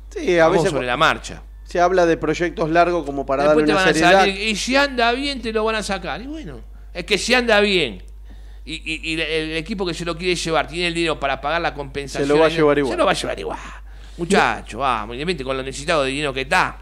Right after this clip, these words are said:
Speaker 1: Bueno, por eso terminás vendiendo mal a jugadores por muy poca plata, porque tampoco. Hoy, ¿qué jugador es vendible Independiente?
Speaker 2: No, igual. No, pero <laughs>
Speaker 1: ¿Qué jugador es vendible?
Speaker 2: No, bueno, ahí está. ¿A quién le puede sacar dinero de los jugadores Independientes de hoy?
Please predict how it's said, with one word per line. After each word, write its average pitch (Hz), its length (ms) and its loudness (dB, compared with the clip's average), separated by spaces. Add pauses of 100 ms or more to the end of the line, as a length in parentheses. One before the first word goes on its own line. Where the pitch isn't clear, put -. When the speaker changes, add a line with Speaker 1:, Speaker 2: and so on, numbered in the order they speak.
(320)
Speaker 1:
Bueno, - 200 -12
por 110 160 -8
eso 185 220 0
terminás 156 560 2
vendiendo 151 380 2
mal 170 380 4 (180)
a - 80 -14
jugadores 135 520 -2
por 117 160 -4
muy 143 200 -4
poca 143 260 -4
plata, 175 400 0
porque 120 240 -12
tampoco. - 640 -12 (380)
Hoy, 180 160 2
¿qué 196 100 0
jugador 175 320 6
es 165 80 4
vendible 143 420 0
Independiente? 117 480 -8
Speaker 2:
No, 110 140 -4
igual. 98 600 -8 (520)
No, 143 160 -10
pero 104 140 -10
<laughs> - 480 -10
Speaker 1:
¿Qué 254 120 -2
jugador 185 320 4
es 160 80 6
vendible? 156 300 0
Speaker 2:
No, 123 80 -4
bueno, 120 380 -6 (480)
ahí 131 200 -6
está. 110 320 -4
¿A 120 80 -8
quién 170 140 -6
le 156 100 -2
puede 139 220 -4
sacar 113 300 -6
dinero 107 260 -6
de 98 60 -8
los 98 120 -8
jugadores 104 260 -8
Independientes 98 500 -10
de 92 80 -8
hoy? 85 140 -12